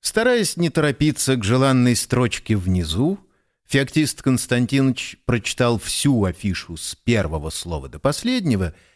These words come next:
и хотел начать перечитывать ее снова, но, заметив выходящего из конторы Селезкина, сделал вид равнодушного рассеяния и, надвинув на затылок свою новую котиковую шапку,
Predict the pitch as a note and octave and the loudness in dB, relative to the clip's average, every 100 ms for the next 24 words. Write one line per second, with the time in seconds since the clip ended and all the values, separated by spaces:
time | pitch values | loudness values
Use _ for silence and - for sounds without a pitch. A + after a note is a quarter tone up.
0 | _ _ - - A#3 D4 C4 G3+ - F3+ | _ _ -4 0 0 0 2 0 2 0
1 | D#3+ - C3+ B2 - A2 E2+ E2+ D2 D#2+ | 0 0 0 0 0 -2 -2 -6 -8 -8
2 | - D3 A#3 B3 B3 _ _ _ _ - | -2 2 2 2 -4 _ _ _ _ -6
3 | - A#2+ C3+ C3+ C3 B2+ - G#2+ A#2 A#2+ | 0 2 4 2 2 0 -2 -4 -2 0
4 | A2+ C3 A#2+ A#2+ A#2 - A2+ G#2+ A2 G#2+ | 2 2 2 2 0 2 0 2 2 2
5 | G2 G#2 F2+ G2+ - D3 F3+ G#3 G3+ _ | 0 -2 0 -2 -2 0 2 0 -4 _
6 | _ _ _ E2+ D#2+ D#2 D3+ G#3 A3 F3+ | _ _ _ -6 -6 0 2 4 4 4
7 | E3+ E3+ D3 C3+ C3 B2+ - G2 G#2+ C3+ | 2 2 0 0 2 0 0 0 0 0
8 | - C#4 B3+ A3 G#3 - F3 E3+ - C#3 | -2 0 0 0 0 0 -2 -2 0 0
9 | C3 A#2 B2+ A#2+ G#2 A2+ G2+ G2 G#2+ G2+ | 2 2 4 4 2 2 2 2 2 0
10 | - F#2 F#2+ F2+ G#2 F2 D2+ C#2 - F2 | -2 0 2 2 2 0 -4 -10 -4 -4
11 | - - D#2 D#2 - B3+ C#4+ - A3+ | -4 -10 -8 -8 -4 -4 -4 -4 -6